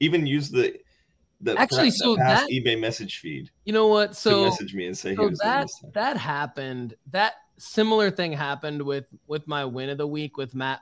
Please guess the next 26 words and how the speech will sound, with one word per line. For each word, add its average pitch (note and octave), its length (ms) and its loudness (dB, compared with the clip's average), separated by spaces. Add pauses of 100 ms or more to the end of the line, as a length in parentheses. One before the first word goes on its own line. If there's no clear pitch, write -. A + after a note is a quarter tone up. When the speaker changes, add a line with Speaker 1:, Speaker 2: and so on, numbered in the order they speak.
Speaker 2:
Matthew C3+ 380 -6
Carpenter, C#3 680 -4
where D3 180 -2
I D3 140 0
was, D3 220 -4
like, C#3 400 -6 (560)
frustrated D3+ 760 0
by C#3 280 2
him D3 240 -4
not C#3 280 -2
paying C#3+ 320 -4
for D3+ 140 -6
the C3+ 120 -4
game. B2+ 340 -4
So F#3+ 200 4
first G3 360 4
he F3+ 160 0
offered, C#3 480 0 (800)
like, D3 260 -2 (140)
thirteen D#3+ 440 0
dollars C#3 360 2
for C#3 100 -6
the A#2+ 100 -4
Gainwell C3+ 680 -2 (360)
only. D#3 420 2
Speaker 1:
Yeah. F#3+ 80 0